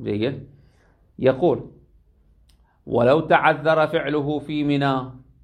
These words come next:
في وقته"، يعني يوم العاشر، تعذر فعل الحلق أو التقصير في يوم ال-، العاشر، فعل بغيرها.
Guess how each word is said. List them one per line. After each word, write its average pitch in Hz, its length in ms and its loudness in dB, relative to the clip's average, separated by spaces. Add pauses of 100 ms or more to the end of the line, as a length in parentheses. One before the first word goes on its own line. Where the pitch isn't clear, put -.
(640)
في 151 200 2
وقته"، 143 800 -2
يعني 120 320 -2
يوم 143 180 0
العاشر، 135 600 0 (320)
تعذر 120 600 0
فعل 143 300 -4
الحلق 175 420 -2
أو 160 220 0
التقصير 147 520 -8
في 135 100 -12
يوم 139 280 -4
ال-، 180 180 -4 (360)
العاشر، 113 580 0 (640)
فعل 196 440 4
بغيرها. 117 840 -2